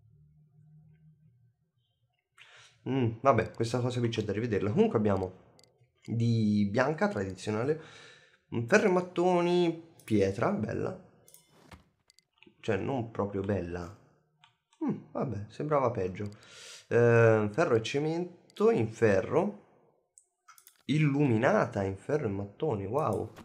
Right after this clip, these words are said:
Ci sono un sacco di, di cose. Ora, a livello di personalizzazione non sembra troppo alta. Abbiamo addirittura recensioni così brutte. Mm. Facciamo una partita a tennis.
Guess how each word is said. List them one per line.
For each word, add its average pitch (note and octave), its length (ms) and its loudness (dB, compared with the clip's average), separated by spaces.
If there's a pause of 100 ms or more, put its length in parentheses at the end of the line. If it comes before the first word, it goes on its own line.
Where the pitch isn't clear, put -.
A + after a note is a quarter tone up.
(300)
Ci - 100 -20
sono A3 160 2
un G#3 60 0
sacco G#3 360 0
di, A2 280 0
di G2+ 100 -2
cose. G2 500 -4 (360)
Ora, D3+ 180 6
a - 20 8
livello G#3+ 280 6
di F3+ 100 2
personalizzazione F#3 720 0
non A2+ 200 4
sembra A2 800 2 (800)
troppo A#2 480 -2
alta. F2+ 240 -8
Abbiamo G#2+ 220 0
addirittura A#2 380 -2
recensioni G#2 640 -6
così G2+ 280 -10
brutte. G2+ 720 -12 (1200)
Mm. A#2 80 -10 (920)
Facciamo G#2+ 240 -6
una G#2 80 -2
partita G#2+ 380 -8
a - 20 -4
tennis. - 640 -12